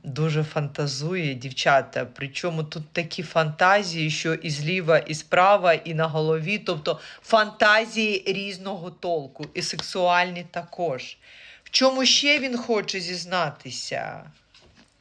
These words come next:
Що він стоїть на вибору шляху. Це вже гарна новина, що він стоїть на вибору шляху.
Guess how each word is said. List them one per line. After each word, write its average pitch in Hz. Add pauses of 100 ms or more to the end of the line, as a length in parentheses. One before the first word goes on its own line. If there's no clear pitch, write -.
(1600)
Що 240
він 240
стоїть 196
на 170
вибору 160
шляху. 147
Це 170
вже 170
гарна 165
новина, 170
що 185
він 170
стоїть 180
на 170
вибору 160
шляху. 160